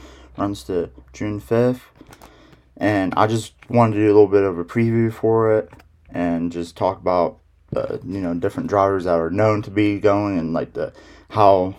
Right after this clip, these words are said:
many cars it looks like right now. So, so far, it looks like there's about, from what I've seen from the, uh, Western P A Sprint Speed Week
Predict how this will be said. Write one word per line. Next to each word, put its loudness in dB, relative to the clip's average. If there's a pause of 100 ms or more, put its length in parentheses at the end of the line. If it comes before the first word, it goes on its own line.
many -4
cars -4
it -12
looks -6
like -12
right -10
now. -18 (680)
So, -8 (140)
so 0
far, 8 (100)
it -2
looks 2
like 0
there's 2
about, 4 (260)
from -4
what 6
I've 6
seen 0
from -2
the, 2
uh, 2 (340)
Western 2
P 0
A 4
Sprint -8
Speed -6
Week -6